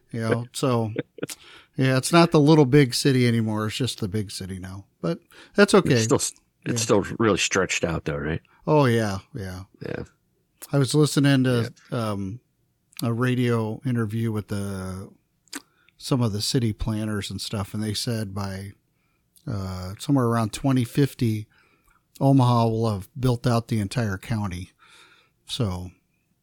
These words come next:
Speaker 1: that's only, you know, twenty-five years away. So
Speaker 2: Wow.
Speaker 1: not much left when you think about it. And
Speaker 2: Wow.
Speaker 1: they're building like crazy, but they're also building out. So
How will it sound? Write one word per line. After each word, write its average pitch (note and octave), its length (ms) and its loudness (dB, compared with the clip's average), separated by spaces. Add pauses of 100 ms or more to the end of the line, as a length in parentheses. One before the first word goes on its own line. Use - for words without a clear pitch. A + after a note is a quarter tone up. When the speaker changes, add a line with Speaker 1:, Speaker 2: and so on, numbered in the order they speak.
(760)
Speaker 1:
that's A2+ 240 -4
only, A#2+ 500 2 (440)
you A2+ 100 -4
know, F#2+ 100 -6
twenty-five A2 560 -4
years G#2+ 200 -4
away. G2 400 -8 (800)
So F#2+ 420 -6 (340)
Speaker 2:
Wow. - 240 -8 (180)
Speaker 1:
not - 180 -6
much B2 220 -2
left B2+ 460 -4 (840)
when A2+ 140 -2
you A2 80 -4
think A#2+ 220 -4
about F2+ 240 -6
it. F#2+ 60 -8
And A2 60 -2
Speaker 2:
Wow. A#2+ 80 2
Speaker 1:
they're C3 160 6
building B2 460 4
like A#2+ 180 0
crazy, G2 480 -4
but A#2 220 -2
they're C#3 160 6
also C#3+ 260 4
building B2 420 2
out. B2 260 -4 (340)
So D#3 400 6